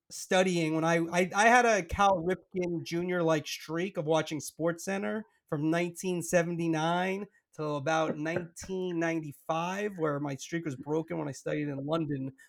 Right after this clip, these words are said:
Speaker 1: But, uh, she suffered through that. But she, she has grown to have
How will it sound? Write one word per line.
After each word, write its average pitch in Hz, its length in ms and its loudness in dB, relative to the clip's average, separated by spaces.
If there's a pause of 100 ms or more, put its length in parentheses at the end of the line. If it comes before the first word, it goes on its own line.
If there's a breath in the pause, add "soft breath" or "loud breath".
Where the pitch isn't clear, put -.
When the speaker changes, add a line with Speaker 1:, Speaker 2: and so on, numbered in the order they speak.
(160 soft breath)
Speaker 1:
But, 160 160 4
uh, 160 240 2
she 185 220 -4
suffered 226 360 2
through 170 140 2
that. 160 240 6
But 160 140 6
she, 226 280 -4 (200 soft breath)
she 277 160 0
has 240 240 0 (180)
grown 220 380 4
to 208 100 4
have 190 300 8